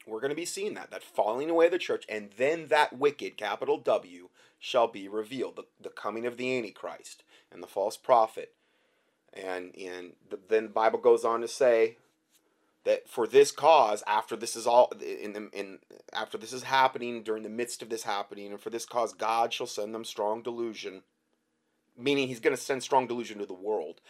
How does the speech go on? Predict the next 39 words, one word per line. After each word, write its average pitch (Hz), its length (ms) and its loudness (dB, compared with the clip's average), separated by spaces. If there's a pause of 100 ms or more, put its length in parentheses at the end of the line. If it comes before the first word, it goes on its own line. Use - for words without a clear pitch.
(220)
that 117 180 0
they 117 100 6
will 120 300 2
believe 135 280 -6
a 151 40 0
lie, 117 260 0
and 117 100 -4
also 135 300 4
to 131 140 -4
the 120 80 -2
lukewarm 113 480 -4
Christians, - 680 -12 (1080)
the 110 80 0
ones 131 380 6
that 123 180 4
are, - 120 -2
that 113 160 0
are 110 80 0
neither 113 240 -2
hot 113 220 0
nor 107 140 -6
cold, 90 440 -2 (760)
the 113 80 -6
ones 123 240 0
that 120 140 -2
God's 117 260 0
gonna 110 180 -12
spew 117 300 -2
out 104 60 0
of 101 80 -6
his 98 120 -14
mouth, 101 240 -8
according 98 360 -12 (140)
to 92 200 -14 (320)
Revelation 107 540 0
three, 107 180 -8
the 92 80 -8
Laodicean 98 580 -8
church. - 480 -10